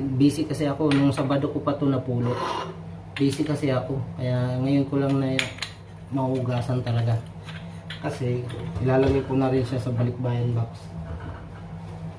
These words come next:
So ngayon, hugasan na natin. Para yung mananalo, kung sino man ang mananalo,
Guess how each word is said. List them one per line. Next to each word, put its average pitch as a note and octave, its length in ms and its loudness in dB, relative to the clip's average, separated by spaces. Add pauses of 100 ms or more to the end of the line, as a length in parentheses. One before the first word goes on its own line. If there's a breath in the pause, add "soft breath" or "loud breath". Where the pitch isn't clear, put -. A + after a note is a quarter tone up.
(160)
So B2 120 0
ngayon, C3+ 280 2 (200)
hugasan A#2+ 300 2
na B2+ 260 0
natin. B2 320 -2 (1800)
Para B2+ 200 2
yung C#3 160 6
mananalo, D3+ 760 6 (600)
kung C3 120 0
sino D3+ 400 6
man D#3+ 280 4
ang C3+ 160 0
mananalo, C#3+ 640 0